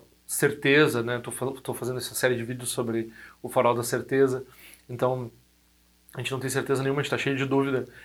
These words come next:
Então, quando vem qualquer coisa, qualquer coisa nos leva. Nós somos mais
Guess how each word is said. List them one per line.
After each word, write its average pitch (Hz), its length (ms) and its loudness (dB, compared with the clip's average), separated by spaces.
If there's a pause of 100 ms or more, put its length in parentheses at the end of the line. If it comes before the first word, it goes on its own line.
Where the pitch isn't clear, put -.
(120)
Então, 123 180 -2
quando 139 160 2
vem 143 160 0
qualquer 160 300 6
coisa, 170 540 6
qualquer 147 260 2
coisa 147 160 2
nos 151 160 -2
leva. 117 480 4 (100)
Nós 113 120 -10
somos - 580 -6
mais 143 720 0